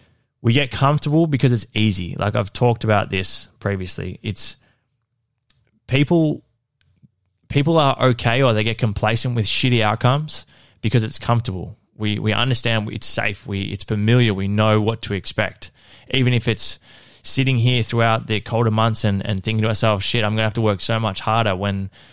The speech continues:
when winter's over just to try and get back in shape again to, to look good in summer." Whereas you have the choice now to not make that a thing. Like, why should it be any different just 'cause it's a bit cold outside? It's a shit excuse. And I, I think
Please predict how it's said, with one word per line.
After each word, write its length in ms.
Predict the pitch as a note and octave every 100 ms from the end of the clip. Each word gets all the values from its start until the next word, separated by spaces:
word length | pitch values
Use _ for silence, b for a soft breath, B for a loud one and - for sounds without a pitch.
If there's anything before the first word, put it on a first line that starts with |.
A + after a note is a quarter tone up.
| b b b b _
when 280 | - A2 G#2
winter's 320 | A#2 A2+ G2+
over 340 | G#2+ A#2 A2 F#2+
just 240 | A2+ A2
to 80 | G2
try 260 | - G#2+
and 160 | G#2 G2
get 180 | G#2 G2+
back 240 | G#2+ G#2
in 120 | A2
shape 300 | G2+ A2 G#2+
again 340 | G#2 G2 G2 F#2+
to, 300 | - G2 F#2+
to 120 | -
look 240 | G#2+ A2+
good 160 | A#2 A2
in 120 | G2
summer." 340 | F#2+ A#2+ G#2+ F2+
Whereas 440 | G2+ G#2 G2 -
you 160 | A2 B2+
have 140 | C3+
the 80 | B2
choice 320 | - B2 A#2
now 220 | A2 A2+
to 100 | G#2
not 400 | G2+ G#2 G#2 A#2 _
make 260 | - G#2+ G2+
that 120 | G#2
a 60 | G2
thing. 320 | A2 A2 - -
Like, 180 | G2+
why 240 | F#2+ G#2 A#2
should 180 | - A#2
it 60 |
be 100 | G#2+
any 200 | A2+ A2
different 340 | F#2 A2 G2+ G2+
just 160 | G2+
'cause 160 | - G2+
it's 160 | F#2+
a 60 | G2+
bit 140 | G#2
cold 220 | - G#2 G#2
outside? 460 | E2+ - - - - b b b b b b b -
It's 100 | -
a 40 |
shit 220 | A2 C#3+ C3
excuse. 460 | F#2+ - C3+ G2+
And 140 | G#2+ G2+
I, 180 | G2+
I 140 | - G#2+
think 400 | - A#2 G#2